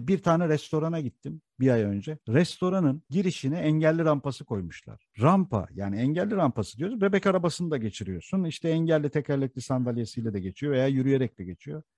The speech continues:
O kadar kaygan bir granit mermerden yapmış ki. Yani engelli için değil,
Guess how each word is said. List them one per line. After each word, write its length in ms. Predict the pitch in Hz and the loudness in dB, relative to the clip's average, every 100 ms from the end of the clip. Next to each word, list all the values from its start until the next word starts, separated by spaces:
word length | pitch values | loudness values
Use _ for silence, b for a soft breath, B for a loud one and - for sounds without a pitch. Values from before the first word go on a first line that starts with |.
| - | 2
O 160 | 127 | 2
kadar 440 | - 175 175 202 190 | 4 2 4 2 0
kaygan 640 | - 147 151 180 180 160 | 2 4 4 2 0 0
bir 240 | 156 139 117 | 0 -2 0
granit 440 | 127 156 165 - | 2 2 0 -4
mermerden 560 | 143 139 151 156 156 160 | -2 -2 0 -2 -2 -2
yapmış 560 | 156 156 156 202 214 | 0 0 0 -4 -4
ki. 200 | - - - - | -6 -20 -16 -2
Yani 280 | 127 143 - | 0 0 2
engelli 540 | 127 151 160 170 196 | 4 4 4 2 0
için 360 | 202 - 208 196 | -4 0 0 2
değil, 300 | 214 240 | 0 0